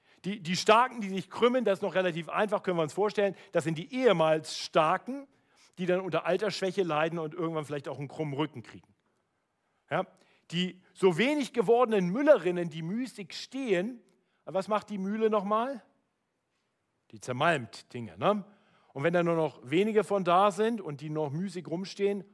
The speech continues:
ah, okay, dann fehlen viele Zähne. Können nicht mehr richtig beißen. Wenn's finster geworden ist bei denen, die durch die Fenster sehen,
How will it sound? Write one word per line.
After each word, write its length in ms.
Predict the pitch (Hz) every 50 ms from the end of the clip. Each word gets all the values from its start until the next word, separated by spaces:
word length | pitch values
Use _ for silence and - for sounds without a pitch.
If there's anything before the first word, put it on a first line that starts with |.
| _ -
ah, 200 | - 160 151 139
okay, 260 | 139 135 165 170 143
dann 100 | 127 113
fehlen 280 | - - 151 156 151 135
viele 280 | - 185 185 185 208
Zähne. 480 | - - 285 302 311 285 190 123 98 - _ _ _ _ _ _ _ _ _ _ _ _
Können 160 | - 151 175
nicht 80 | 202 196
mehr 80 | 202 196
richtig 180 | 208 175 165
beißen. 480 | 165 220 226 254 262 - - 139 107 90 _ _ _ _ _ _ _ _ _ _ _ _ _ _ _ _ -
Wenn's 240 | 185 208 196 -
finster 480 | - - - 262 311 302 - - 294 277
geworden 480 | 226 233 202 208 196 190 190 185 180 185
ist 240 | 190 208 208 -
bei 120 | - 190 175
denen, 220 | 147 190 202 208
die 120 | 185 190 190
durch 180 | 202 190 -
die 100 | - 185
Fenster 460 | - - 202 226 262 247 - - 196
sehen, 280 | 156 156 160 170 185